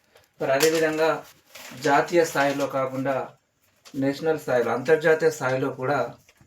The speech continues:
నాకు ఎన్నో అవార్డులు వచ్చినాయి. నేను చాలా పేదరికంలో ఉండి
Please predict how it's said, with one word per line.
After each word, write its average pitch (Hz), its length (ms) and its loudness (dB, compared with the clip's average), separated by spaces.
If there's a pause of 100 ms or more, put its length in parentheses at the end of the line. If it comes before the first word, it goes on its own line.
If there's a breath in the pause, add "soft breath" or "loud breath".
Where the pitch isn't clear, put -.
నాకు 135 280 -6
ఎన్నో 127 200 -2
అవార్డులు 123 460 0 (480)
వచ్చినాయి. 104 380 -10 (1600 soft breath)
నేను 202 400 2 (640)
చాలా 185 300 8
పేదరికంలో 180 720 2
ఉండి 156 280 0